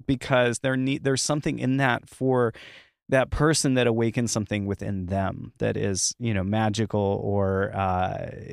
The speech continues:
imaginative or free-spirited.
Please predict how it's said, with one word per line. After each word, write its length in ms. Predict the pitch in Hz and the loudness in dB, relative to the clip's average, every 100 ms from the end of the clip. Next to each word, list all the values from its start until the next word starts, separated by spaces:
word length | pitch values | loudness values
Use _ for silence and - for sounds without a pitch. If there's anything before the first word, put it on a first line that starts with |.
| - | -8
imaginative 1120 | 123 117 113 110 113 113 107 - 107 107 107 | -2 0 2 0 0 -2 -2 0 2 2 0
or 480 | 104 110 104 101 98 | -2 0 0 2 0
free-spirited. 2000 | - - - 117 117 113 113 107 120 - - - - - 127 117 113 113 104 101 | -2 -10 -4 -2 0 0 0 0 -2 -10 -20 -10 -8 0 4 4 4 4 2 0